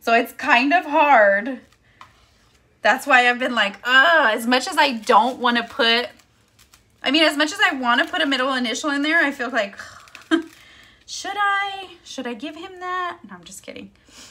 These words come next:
We have so many, it was the elephant. Ooh, okay. And I've been shipping those a little bit different. I don't know why they would bend that. Like, I literally put cardboard in it.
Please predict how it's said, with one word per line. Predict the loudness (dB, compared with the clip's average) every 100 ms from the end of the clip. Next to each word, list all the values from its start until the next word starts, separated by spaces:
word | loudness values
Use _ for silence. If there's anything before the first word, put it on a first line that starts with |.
| _ _ _ _ _ _ _ _ _ -20 _
We | -12 -8 -6
have | 2 4 4 0 -20
so | -18 -4 0 2 0
many, | -4 -6 -6 -8 -8 -10 -14 _ _ _ _ _
it | -6
was | -4 -2
the | -2 2
elephant. | 0 0 -6 -12 -14 -18 -20 -20 -16
Ooh, | -10 -6 -4 -4 -4 -2
okay. | -2 0 -2 -2 -8 -20 -10
And | -2 2
I've | 2 2
been | -6
shipping | -6 -4 -4 -2
those | 2 2
a | 0
little | -2 -2 -2
bit | -2 -4
different. | -6 -6 -4 -4 -6 -6
I | -4
don't | -4
know | -8 -10
why | 0 4 4 0
they | -6 -8
would | -10 -6
bend | -6 -4 -6
that. | -6 -8 -8
Like, | -6 -4
I | -6
literally | -6 -6 -6 -4 -6 -8
put | -8 -10 -10
cardboard | -6 -2 -2 -4 -8 -8
in | -14 -16
it. | -16